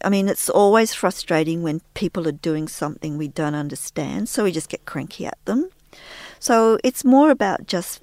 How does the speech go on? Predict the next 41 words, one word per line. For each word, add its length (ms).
figuring 520
out 180
what 160
our 120
babies 440
are 40
doing. 460
And 100
that's 220
what 120
we 240
always 460
find 640
at 160
Tresillian 680
when 180
we 100
work 260
with 160
parents. 460
Once 220
they 200
understand 560
what 140
their 120
baby's 380
up 280
to, 420
and 180
it 120
all 140
makes 260
sense, 460
it's 140
kinda 180
like, 160
"Fantastic, 1040
now 220
I 80
get 300
it," 160